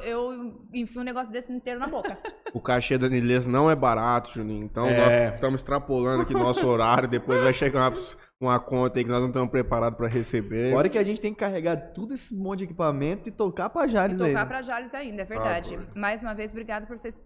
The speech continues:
Speaker 1: terem saído de lá e vindo até aqui.
Speaker 2: Pode acontecer de te ligarem agora e falar assim, ó, você tem jornal agora.
Speaker 1: Pra mim, não. Pra repórter, sim.
Speaker 2: Repórter, sim.
Speaker 1: É. Pra mim,
Speaker 2: E agora
Speaker 1: não.
Speaker 2: vocês não têm spot pra entrar, pra fazer
Speaker 1: Agora tá todo mundo em casa.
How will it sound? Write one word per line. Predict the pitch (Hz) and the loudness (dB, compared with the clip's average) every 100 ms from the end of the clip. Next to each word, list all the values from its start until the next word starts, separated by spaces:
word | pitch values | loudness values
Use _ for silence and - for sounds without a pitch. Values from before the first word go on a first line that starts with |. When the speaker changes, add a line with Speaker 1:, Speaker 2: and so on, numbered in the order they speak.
| - | -12
Speaker 1:
terem | 214 220 | -10 -10
saído | 214 208 208 | -10 -12 -10
de | 214 | -8
lá | 196 | -8
e | 202 | -8
vindo | 214 | -10
até | 220 226 | -10 -10
aqui. | 240 170 - - - | -10 -12 -16 -16 -6
Speaker 2:
Pode | 247 | -2
acontecer | 277 208 - 151 | -2 -2 -4 -4
de | 120 | -4
te | - 127 | -4 -4
ligarem | 117 127 131 | 0 0 0
agora | 110 123 | 0 -2
e | |
falar | 120 | -4
assim, | 113 | -4
ó, | 139 117 | -4 -4
você | 107 | -6
tem | 123 123 110 | -6 -6 -4
jornal | 120 127 | -2 0
agora. | 135 104 110 117 107 101 - - | 0 -2 0 0 0 -6 -12 -6
Speaker 1:
Pra | 202 | -6
mim, | 196 233 349 | -4 -4 -4
não. | 311 160 160 - - _ _ _ _ _ | -6 -8 -12 -18 -20 _ _ _ _ _
Pra | 196 | -8
repórter, | 208 - 196 175 170 | -8 -6 -8 -8 -10
sim. | 214 151 - | -12 -16 -14
Speaker 2:
Repórter, | 107 98 110 117 | -12 -6 -6 -6
sim. | 110 104 101 | -12 -12 -6
Speaker 1:
É. | 185 147 - - _ - | -6 -8 -16 -20 _ -8
Pra | 220 | -4
mim, | 247 | 0
Speaker 2:
E | |
agora | 135 139 156 | 2 2 0
Speaker 1:
não. | |
Speaker 2:
vocês | 160 151 | -2 -4
não | 151 | -4
têm | 151 127 120 | -4 -6 -10
spot | 127 - 117 117 | -14 -10 -8 -8
pra | - 117 | -10 -10
entrar, | 110 113 107 107 - - | -8 -8 -8 -8 -12 -14
pra | 110 | -14
fazer | 110 104 107 104 90 87 98 - _ _ | -12 -10 -8 -8 -10 -14 -18 -20 _ _
Speaker 1:
Agora | 202 202 240 269 | -6 -2 -2 -2
tá | 254 | -6
todo | 277 | -6
mundo | 339 | -8
em | 453 | -6
casa. | 311 170 170 165 | -4 -4 -8 -12